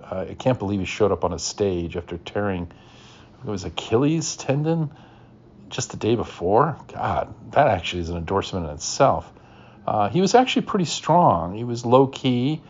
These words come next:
Uh, his small-town value, small-town boy approach, small-town boy who made, became a billionaire software, uh, developer, was persuasive. Um,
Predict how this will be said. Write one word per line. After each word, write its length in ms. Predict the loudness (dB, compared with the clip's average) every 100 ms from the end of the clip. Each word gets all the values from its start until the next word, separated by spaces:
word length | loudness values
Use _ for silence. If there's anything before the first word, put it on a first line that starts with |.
| -20 -20 -20 -18 -8
Uh, 120 | -2
his 180 | 0 0
small-town 760 | 6 8 8 6 4 4 6
value, 440 | 8 8 6 0
small-town 580 | -4 4 6 6 4 2
boy 240 | 4 4 4
approach, 640 | 2 4 4 2 -2 -16 -18 -20 -20 -20 -18
small-town 520 | 4 6 6 4 4
boy 220 | 4 4
who 100 | 2
made, 360 | -2 -2 -4 -8
became 260 | -6 -4
a 60 | -4
billionaire 420 | -2 -2 0 -2
software, 840 | 0 4 4 4 -2 -2 0 -4 -8 -12
uh, 140 | -10 -6
developer, 680 | 0 2 2 0 -2 -2 -6 -20 -20 -20 -4 4
was 200 | 4 4
persuasive. 920 | -4 -2 2 4 4 0 0 0 -6 -20 -20 -20 -10 0
Um, 500 | 4 6 6 2